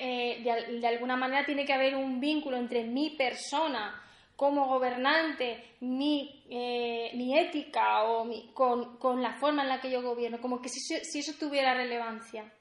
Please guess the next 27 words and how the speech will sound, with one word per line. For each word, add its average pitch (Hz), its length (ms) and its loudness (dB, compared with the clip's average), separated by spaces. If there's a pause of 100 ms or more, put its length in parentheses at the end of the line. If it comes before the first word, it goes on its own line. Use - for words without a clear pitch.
(360)
¿no? 294 260 -6 (800)
Pero 269 220 8
eso 254 200 4 (280)
sí - 240 -6
que 339 80 2
se 285 180 0
daba, 233 520 4
o 254 40 -2
sea, 247 120 -4
sí 294 160 -6
que 311 100 -2
se 320 100 -2
exigía 285 520 0
de 247 80 6
alguna 240 260 0
manera 226 580 -6
en 240 180 -2
la, 226 240 -2
la 254 100 4
ejemplaridad, 233 680 2 (320)
pero 262 200 0
no 277 180 2
la, 330 260 2
la, 247 500 2
la 240 340 2
ejemplaridad, 240 880 0
eh, 226 440 -8